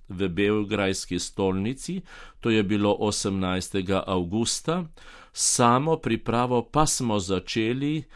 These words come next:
ravno na dan poveličanja svetega križa, ki ga je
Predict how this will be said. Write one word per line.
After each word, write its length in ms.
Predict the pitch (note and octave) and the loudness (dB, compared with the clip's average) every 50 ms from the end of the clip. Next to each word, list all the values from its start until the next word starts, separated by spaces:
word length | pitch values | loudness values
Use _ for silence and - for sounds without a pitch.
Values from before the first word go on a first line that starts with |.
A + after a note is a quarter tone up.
| - - - - - | -20 -20 -20 -12 -4
ravno 560 | - A2 A#2 C#3+ C#3+ C#3+ D3 C#3 B2+ A#2+ A2+ G#2+ | -2 2 6 6 8 8 6 6 4 4 4 4
na 200 | G2+ G2+ F#2+ F#2+ | 4 2 2 2
dan 460 | E2+ F#2+ A#2 B2+ C#3+ D#3 D#3 D#3+ D3+ | 0 0 0 2 2 0 0 -2 -4
poveličanja 960 | - - A2 G2 G2+ G#2 G2 G2+ A#2+ C3 C3 - - G#2 G2+ G2 F#2+ F#2 F2+ | -2 -2 -2 0 0 0 0 0 0 -2 -2 -2 -2 0 0 0 0 0 0
svetega 640 | F2+ - - - F#2 F#2+ F#2 - - F#2 E2+ F2+ F2 F2 | -2 -4 -4 -2 0 0 0 0 -2 -2 -2 0 -2 -2
križa, 640 | - - A2 A2 A2 G2+ G2+ F#2 F2+ A#2 C3 D3+ D3 C3 - - - - - - - | -2 0 2 4 4 4 4 2 2 0 0 0 -2 -8 -14 -20 -20 -20 -20 -8 2
ki 140 | - C#3 C3+ | 4 4 6
ga 120 | C3 B2+ | 8 6
je 180 | A#2 A2 G#2+ | 6 6 4